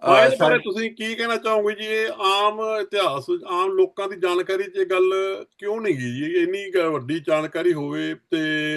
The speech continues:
Speaker 1: ਕੋਈ ਲੁਕਾਉਣ ਵਾਲੀ ਗੱਲ ਤਾਂ ਹੈ ਨਹੀਂ, ਠੀਕ ਹੈ ਨਾ? ਫਿਰ ਜਾਂ ਇਹਨੂੰ ਲੁਕੋ ਕੇ ਰੱਖਿਆ ਗਿਆ ਜਾਂ ਕੌਣ ਇਹਦੇ ਵਾਸਤੇ ਤੁਸੀਂ ਕਸੂਰਵਾਰ ਸਮਝਦੇ ਜਾਂ ਇਹਦੀ ਸਰਕੂਲੇਸ਼ਨ ਨਾ ਹੋਣ ਦਾ ਕੀ ਕਾਰਨ ਸਮਝ ਸਕਦੇ ਆ? ਉਹਦੇ ਬਾਰੇ ਥੋੜ੍ਹੀ ਬਹੁਤ ਨਾਲ ਜਾਣਕਾਰੀ ਵੀ ਦਿਓ ਜੀ ਜ਼ਰੂਰ।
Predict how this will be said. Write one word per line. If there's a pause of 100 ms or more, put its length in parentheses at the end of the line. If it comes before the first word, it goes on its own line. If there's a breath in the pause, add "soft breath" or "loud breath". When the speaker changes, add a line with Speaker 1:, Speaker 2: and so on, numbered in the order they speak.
(280)
Speaker 1:
ਕੋਈ
ਲੁਕਾਉਣ
ਵਾਲੀ
ਗੱਲ
ਤਾਂ
ਹੈ
ਨਹੀਂ, (680 soft breath)
ਠੀਕ
ਹੈ
ਨਾ?
ਫਿਰ
ਜਾਂ
ਇਹਨੂੰ
ਲੁਕੋ
ਕੇ
ਰੱਖਿਆ
ਗਿਆ
ਜਾਂ
ਕੌਣ
ਇਹਦੇ
ਵਾਸਤੇ
ਤੁਸੀਂ
ਕਸੂਰਵਾਰ
ਸਮਝਦੇ
ਜਾਂ
ਇਹਦੀ
ਸਰਕੂਲੇਸ਼ਨ
ਨਾ
ਹੋਣ
ਦਾ (300)
ਕੀ
ਕਾਰਨ
ਸਮਝ
ਸਕਦੇ
ਆ? (140)
ਉਹਦੇ
ਬਾਰੇ
ਥੋੜ੍ਹੀ
ਬਹੁਤ
ਨਾਲ
ਜਾਣਕਾਰੀ
ਵੀ
ਦਿਓ
ਜੀ
ਜ਼ਰੂਰ।